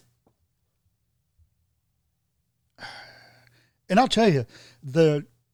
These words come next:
some knife fighting experts, you know, I use that term loosely, have, uh, indicated that the knife fight between, uh, Steven Seagal and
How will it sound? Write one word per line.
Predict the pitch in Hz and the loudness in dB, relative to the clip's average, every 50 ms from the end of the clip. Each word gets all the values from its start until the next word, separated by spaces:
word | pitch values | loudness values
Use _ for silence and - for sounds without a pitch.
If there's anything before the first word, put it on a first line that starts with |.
| _ _ _ _ _ _ _ _ - | _ _ _ _ _ _ _ _ -8
some | - - 170 160 | -4 -2 0 0
knife | 160 196 240 247 - | 2 2 2 0 0
fighting | - 208 196 185 165 156 147 - _ - | 0 0 2 2 0 -2 -2 -6 _ -2
experts, | 160 165 - - - - 139 135 135 139 - - _ - | -2 -2 -2 -6 -10 -8 -6 -6 -6 -6 -10 -18 _ -10
you | 143 139 139 | -8 -6 -6
know, | 127 127 127 | -6 -6 -6
I | 131 | -8
use | 131 127 131 143 151 127 | -8 -8 -8 -8 -6 -6
that | 123 135 135 - - | -6 -6 -6 -8 -10
term | - 147 139 127 123 | -8 -8 -6 -6 -4
loosely, | 131 143 151 - - 120 120 117 107 - _ _ _ _ _ _ _ _ _ _ | -6 -6 -6 -8 -10 -10 -10 -10 -12 -14 _ _ _ _ _ _ _ _ _ _
have, | - 127 156 151 147 143 139 - _ _ _ _ _ _ _ _ _ _ _ | -6 -4 -2 -2 -2 -4 -6 -12 _ _ _ _ _ _ _ _ _ _ _
uh, | 165 151 143 139 139 135 135 135 - - _ _ _ _ _ _ _ _ _ _ _ _ _ _ _ _ _ _ _ _ _ _ _ _ _ _ _ _ _ _ _ | -10 -8 -8 -8 -8 -8 -10 -10 -12 -16 _ _ _ _ _ _ _ _ _ _ _ _ _ _ _ _ _ _ _ _ _ _ _ _ _ _ _ _ _ _ _
indicated | 202 202 190 175 156 - - 170 170 170 160 160 156 139 120 | 0 2 2 2 0 0 0 0 2 2 2 0 -2 -2 -2
that | 117 147 143 175 170 131 | -4 -4 -4 -4 -6 -6
the | 135 135 127 | -6 -4 -4
knife | 117 123 151 170 175 156 - | -4 -2 0 0 0 -2 -4
fight | - - 160 160 170 175 135 | -2 0 0 0 0 -2 -8
between, | 139 135 - - 139 139 143 139 135 135 127 120 120 _ _ _ _ _ _ _ _ _ _ _ _ | -8 -8 -8 -8 -8 -8 -8 -8 -8 -8 -10 -12 -14 _ _ _ _ _ _ _ _ _ _ _ _
uh, | 143 131 131 131 127 131 131 143 | -12 -12 -10 -10 -12 -12 -14 -16
Steven | - - 175 180 175 165 | -10 -6 -4 -4 -2 -4
Seagal | - - 139 123 143 147 147 143 139 131 123 | -6 -6 -4 -2 -2 0 0 0 -2 -4 -4
and | 120 120 117 113 117 - | -6 -6 -6 -8 -10 -14